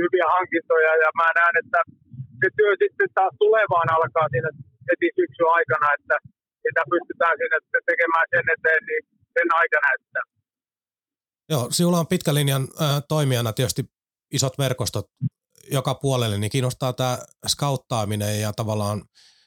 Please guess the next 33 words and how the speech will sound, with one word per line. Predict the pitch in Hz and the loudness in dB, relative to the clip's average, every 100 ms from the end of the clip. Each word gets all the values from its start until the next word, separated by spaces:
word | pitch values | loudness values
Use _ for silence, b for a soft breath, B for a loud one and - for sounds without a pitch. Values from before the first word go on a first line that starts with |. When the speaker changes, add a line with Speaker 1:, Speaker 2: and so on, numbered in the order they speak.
| b b b _ - | b b b _ -4
Speaker 2:
pelaajien | 127 123 117 107 | -2 0 0 0
hankkiminen | 123 120 - 110 113 | -2 -4 -4 -2 -2
ja | 107 | 0
seuranta, | 127 117 107 101 92 104 | 0 0 -2 -6 -6 -6
niin, | 101 104 101 _ _ _ _ _ _ _ - | -6 -6 -8 _ _ _ _ _ _ _ -6
ö, | 120 - | -6 -4
oot, | - 147 - | -4 -4 -4
tuletko | - 156 - | -2 -2 0
olemaan | 156 147 147 | -2 0 0
sellainen | 131 139 139 | 0 0 0
urheilujohtaja, | 139 135 135 113 127 | 0 0 0 -2 -4
joka | 120 117 | -2 -2
käy | 113 120 120 | -2 -2 -2
paljon | 131 120 110 | -2 -2 -2
katsomassa, | 123 - 113 107 - 117 107 _ _ _ _ _ - | -4 -6 -4 -2 0 -2 -4 _ _ _ _ _ -8
ö, | 131 117 113 - | -4 -2 -4 -6
pelejä | - 131 120 113 110 - | -4 0 0 0 -4 -6
muuallakin | 117 127 127 117 - 117 104 | -4 -2 0 -2 -4 -4 -2
ja | 104 104 - _ | -2 -4 -8 _
tut-, | - 117 _ _ | -10 -10 _ _
tutustumassa | 131 120 113 110 107 117 | -6 -4 -4 -2 -2 -2
pelaajiin | - 117 110 110 107 107 | -2 -2 0 0 0 0
ja | 107 - - - - | -2 -6 -16 -20 -12
niinku | 110 113 | -6 -4
omin | 117 113 | -2 0
silmin | 101 107 107 | 0 -2 -2
arvioimassa, | 110 113 110 107 104 104 - 104 | -2 -2 -2 -2 -2 -2 -4 -2
vaan | 107 | -4
onko | 104 | -4
sulla | 117 | -6
skauttausverkostoa | 98 - 120 - 107 107 113 107 101 - 104 | -4 -4 -4 -4 -4 -2 -2 -2 -4 -4 -6
tuolla | 101 104 104 | -4 -4 -2
jossain, | 104 101 - 98 | 0 0 0 -4